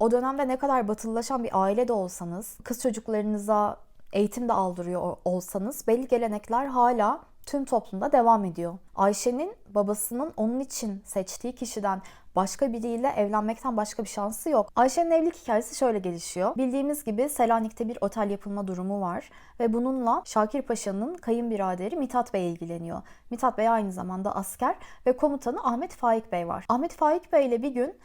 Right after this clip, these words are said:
Selanik'te kordon boyunda piyasa yapmaya çıkıyorlar. Mithat Bey de hava atmayı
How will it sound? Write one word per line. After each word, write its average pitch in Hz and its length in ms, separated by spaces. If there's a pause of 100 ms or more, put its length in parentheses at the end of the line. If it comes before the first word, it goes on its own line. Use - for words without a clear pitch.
Selanik'te 254 580
kordon 233 460
boyunda 220 260
piyasa 262 320
yapmaya 233 320
çıkıyorlar. 202 600
Mithat 226 400
Bey 339 200
de 370 60
hava 269 260
atmayı 294 480